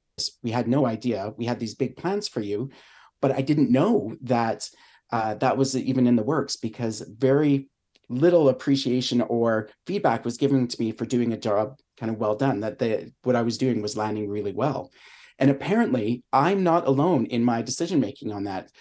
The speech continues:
So Glassdoor has recently reported that up to sixty-three percent of employees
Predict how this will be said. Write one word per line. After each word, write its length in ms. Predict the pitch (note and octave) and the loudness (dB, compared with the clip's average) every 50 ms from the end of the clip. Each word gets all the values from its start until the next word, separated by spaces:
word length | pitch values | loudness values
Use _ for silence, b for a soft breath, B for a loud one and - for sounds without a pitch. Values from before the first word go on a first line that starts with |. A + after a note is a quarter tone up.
| B B B | B B B
So 200 | B - - A#2+ | B -2 -2 -2
Glassdoor 1000 | A#2+ - - C3+ C#3+ D3+ F3 F3+ F3+ - - - C#3+ D3+ D#3+ C3 G#2+ G#2 G#2+ - b b b b b b b b | -2 -2 -2 0 0 2 0 -2 -4 -6 -2 0 2 4 4 4 2 0 -4 -8 b b b b b b b b
has 200 | B2+ A#2+ A#2 A2+ | -4 -4 -4 -2
recently 480 | A2 B2 C3+ D3 C#3+ - C3 A#2 C3 | 0 0 2 2 2 0 -2 0 0
reported 500 | B2 B2 B2 - - B2+ B2 B2 A#2+ B2 | 0 0 -2 -2 0 0 0 0 0 -2
that 180 | A#2+ A2+ A2 - | -2 -4 -2 -2
up 140 | B2+ B2 - | -4 -6 -6
to 80 | B2 | -8
sixty-three 920 | - - - - F3 - - - - F3+ F3+ F3 _ _ - - D#3 D3+ D3 | -8 -8 -6 -8 -8 -8 -8 -8 -8 -8 -8 -8 _ _ -6 0 0 0 0
percent 420 | D3+ - C#3 - - D3 C#3+ C3+ | -2 -6 -8 -2 0 2 2 2
of 120 | A#2 A2+ | 2 0
employees 640 | A#2 A2+ A2 - - C3+ C3 B2+ B2 B2 A#2+ - - | -2 -4 -4 -2 0 0 2 2 0 -2 -4 -6 -10